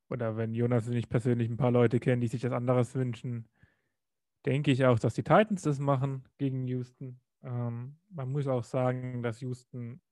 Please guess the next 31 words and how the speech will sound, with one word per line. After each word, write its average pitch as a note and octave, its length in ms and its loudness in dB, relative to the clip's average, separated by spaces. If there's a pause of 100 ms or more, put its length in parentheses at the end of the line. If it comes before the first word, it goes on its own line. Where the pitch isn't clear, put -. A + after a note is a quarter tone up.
(140)
immer D3+ 220 -2
noch C3+ 140 0
kein C3+ 220 -4
gutes B2+ 280 -2
Team B2+ 320 -2
ist. B2 420 -6 (760)
Ähm, C#3 320 0
befreundeter B2+ 800 4
Houston-Fan C3 960 4
ist, - 400 -2
ähm, C3 400 0 (280)
sehr, C#3+ 320 6
sehr C#3 220 4
frustriert, D#3+ 580 4
auch C3+ 160 2
von - 140 -4
dem B2+ 120 -2
neuen E3+ 280 0
Headcoach D3 640 2
mit C3+ 100 0
Romeo C3+ 380 2
Crennel. C3 480 0 (880)
Ähm, A#2 580 4 (1120)
und C3+ 240 2
ich A#2+ 120 -4
meine, B2 440 2
Watson B2 340 2
ist A2 100 -8
auch - 60 -6
noch A#2 120 -8
angeschlagen. A#2+ 920 0